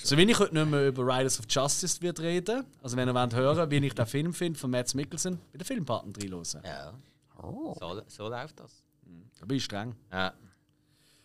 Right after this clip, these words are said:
Speaker 1: Ja, Hill,
Speaker 2: Ja.
Speaker 1: sagen wir doch einfach, wie es ist. Du hast keinen mehr geschaut.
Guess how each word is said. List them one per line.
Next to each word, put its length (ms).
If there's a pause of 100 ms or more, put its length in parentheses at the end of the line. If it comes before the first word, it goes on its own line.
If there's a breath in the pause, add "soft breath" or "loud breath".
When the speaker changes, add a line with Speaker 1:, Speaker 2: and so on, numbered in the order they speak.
(140)
Speaker 1:
Ja, 140
Hill, 220
Speaker 2:
Ja. 160
Speaker 1:
sagen 300
wir 100
doch 140
einfach, 260
wie 40
es 100
ist. 240
Du 40
hast 140
keinen 320
mehr 100
geschaut. 460